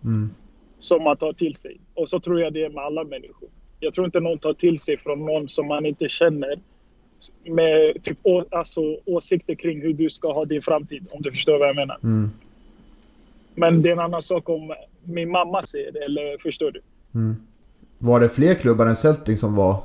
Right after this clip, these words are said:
Speaker 1: som var aktuella, riktigt nära sådär?
Speaker 2: Eh, inte lika nära som Celtic, nej.
Speaker 1: Mm, spännande. Vill du lyssna på andra delen av podden? Bli då en Patreon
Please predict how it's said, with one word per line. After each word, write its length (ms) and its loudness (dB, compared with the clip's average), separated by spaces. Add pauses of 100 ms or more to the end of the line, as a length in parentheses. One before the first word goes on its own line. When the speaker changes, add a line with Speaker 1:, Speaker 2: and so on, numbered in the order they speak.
Speaker 1:
som 180 -4
var 80 4
aktuella, 600 2
riktigt 300 0
nära 260 4
sådär? 280 -2 (1040)
Speaker 2:
Eh, 520 2
inte 200 0
lika 360 4
nära 340 2
som 340 -16
Celtic, 460 -6
nej. 540 -8 (220)
Speaker 1:
Mm, 380 2 (140)
spännande. 760 4 (920)
Vill 380 0
du 60 4
lyssna 300 4
på 140 -4
andra 440 4
delen 200 4
av 80 4
podden? 540 0 (400)
Bli 340 6
då 200 6
en 180 4
Patreon 640 2